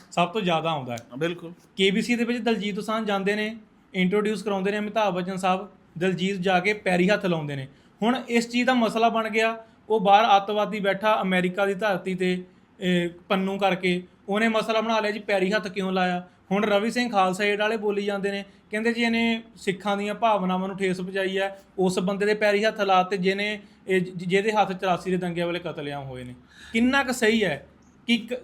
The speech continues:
Speaker 1: ਇੱਕ ਕਲਾਕਾਰ ਨੇ ਕਲਾਕਾਰ ਦੇ ਪੈਰੀ ਹੱਥ ਲਾਏ ਨੇ, ਕੁਝ ਮਾੜਾ ਥੋੜ੍ਹੀ ਹੋ ਗਿਆ।
Speaker 2: ਦੇਖੋ ਚੇਤਨ, ਅਹ, ਸੌਰੀ, ਅਹ, ਪ੍ਰੀਤ ਜੀ,
Speaker 1: ਜੀ।
Speaker 2: ਜਿਹੜੀ ਗੱਲ,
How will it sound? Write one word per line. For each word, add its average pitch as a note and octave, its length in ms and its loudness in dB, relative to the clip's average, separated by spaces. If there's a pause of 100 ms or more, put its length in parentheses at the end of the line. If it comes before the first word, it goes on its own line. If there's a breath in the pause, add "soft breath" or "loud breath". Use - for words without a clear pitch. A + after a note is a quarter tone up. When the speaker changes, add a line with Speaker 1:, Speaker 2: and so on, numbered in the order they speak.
(140)
Speaker 1:
ਇੱਕ G#3 180 -2
ਕਲਾਕਾਰ G#3+ 600 4
ਨੇ A3 140 -2
ਕਲਾਕਾਰ G#3+ 460 -2
ਦੇ G#3 100 -6
ਪੈਰੀ G#3+ 280 -4
ਹੱਥ A3 140 -6
ਲਾਏ G3 220 -4
ਨੇ, G3 80 -10
ਕੁਝ G3 140 -10
ਮਾੜਾ E3+ 260 -2
ਥੋੜ੍ਹੀ F3 220 -8
ਹੋ F#3 100 -4
ਗਿਆ। C#3 220 -8
Speaker 2:
ਦੇਖੋ F4 300 2
ਚੇਤਨ, D4+ 480 2
ਅਹ, C4+ 380 8
ਸੌਰੀ, C4 380 6
ਅਹ, A#3 560 4
ਪ੍ਰੀਤ C4 340 4
ਜੀ, C#4 160 4
Speaker 1:
ਜੀ। B3+ 100 0
Speaker 2:
ਜਿਹੜੀ C4+ 300 4
ਗੱਲ, B3+ 340 6